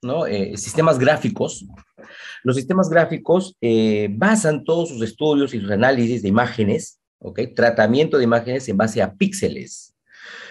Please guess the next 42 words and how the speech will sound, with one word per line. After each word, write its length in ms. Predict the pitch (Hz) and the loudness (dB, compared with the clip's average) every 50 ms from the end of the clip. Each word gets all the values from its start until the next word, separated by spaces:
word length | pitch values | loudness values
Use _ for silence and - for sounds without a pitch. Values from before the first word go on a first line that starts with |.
| - - | -12 -4
El 200 | - 147 143 - | 0 0 0 2
píxel 340 | - 196 190 - 175 170 165 | 2 2 2 4 4 4 4
es 160 | 165 165 - | 4 2 2
una 440 | 170 165 170 165 165 160 156 156 151 | 2 0 2 0 0 2 2 4 4
mínima 340 | 156 165 165 160 156 143 135 | 4 2 0 0 2 2 2
unidad, 480 | 139 147 151 147 131 117 120 - - _ _ _ _ _ _ _ _ _ _ _ | 2 2 2 2 4 4 4 2 -2 _ _ _ _ _ _ _ _ _ _ _
¿ok? 180 | - 101 - 127 151 - - - | -12 -8 -6 -6 -6 -6 -8 -12
Dentro 440 | 101 95 92 135 151 147 - - 104 | -10 -4 0 0 0 2 0 0 0
de 60 | 120 | 0
un 120 | 151 156 | 0 2
arreglo 580 | 131 120 117 147 156 127 98 95 98 95 - - | 2 2 4 4 2 2 2 0 -2 -2 -2 -6
de 120 | 92 90 87 | -10 -10 -10
información, 840 | 85 - 82 80 80 80 80 - - 117 95 90 - - - - _ _ _ - | -10 -10 -10 -10 -10 -10 -10 -4 0 2 2 2 0 -2 -8 -14 _ _ _ -10
donde 560 | - 101 113 110 107 101 101 101 101 104 113 | -2 2 4 4 4 4 4 4 2 4 2
en 120 | 107 101 98 | 2 2 4
base 260 | 135 160 160 - 170 | 2 2 2 0 0
a 80 | 165 | 2
colores 640 | 165 160 160 156 139 127 131 165 180 - - _ _ _ _ _ _ _ - | 4 4 6 6 6 4 2 -2 -4 -8 -12 _ _ _ _ _ _ _ -6
y 140 | 113 113 120 | 0 2 2
en 100 | 120 117 | 4 4
base 220 | 117 117 113 123 | 2 2 2 0
a 40 | 113 | 0
millones 440 | 113 110 127 170 196 190 175 160 131 | 2 2 2 4 4 4 4 2 4
de 100 | 135 117 | 4 2
arreglos 460 | 117 117 120 127 120 117 113 113 110 | 4 4 2 0 2 2 0 0 0
de 100 | 104 98 | -2 -2
colores 420 | 95 95 101 127 131 104 101 104 98 | 0 2 4 6 4 4 2 -2 -6
o 140 | 95 98 | -10 -8
píxeles 340 | 95 147 135 117 110 95 90 | -8 -8 -8 -4 -4 -4 0
con 180 | - 160 160 156 | 0 0 2 2
colores, 500 | 127 127 139 120 101 101 117 - - - | 4 6 6 6 6 4 0 -2 -8 -10
basados 440 | 92 87 - 98 95 95 98 95 95 | -10 -6 -2 0 2 2 2 2 0
en, 240 | 82 82 80 78 - - | -4 -6 -6 -10 -8 -6
en 440 | 92 87 82 80 78 76 73 - | -4 -4 -4 -6 -8 -12 -10 -2
rojo, 280 | - 104 104 - - 87 | 0 0 0 2 0 2
verde 220 | 90 95 92 85 85 | 4 4 2 2 0
y 40 | 82 | -2
azul, 360 | 82 - 131 113 120 120 _ _ _ _ _ _ _ _ _ | -2 0 0 0 0 0 _ _ _ _ _ _ _ _ _
¿ok? 180 | - 87 - 113 143 160 - - _ _ _ | -12 -4 -2 -2 -2 -2 -4 -10 _ _ _
En 200 | 90 90 80 - | -12 -12 -8 -6
tipo 280 | 95 95 95 92 - | -6 -4 -4 -4 -4
computadora, 560 | - 85 85 117 - 147 120 98 95 - - | -4 -8 -8 -4 -2 0 0 0 0 -2 -8